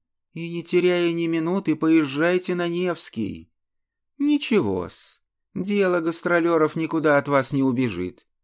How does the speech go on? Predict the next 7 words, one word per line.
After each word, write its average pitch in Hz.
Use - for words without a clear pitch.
Ох, 185
что 254
теперь 185
начнется? 170
Экая 208
кутерьма 180
пойдет". 131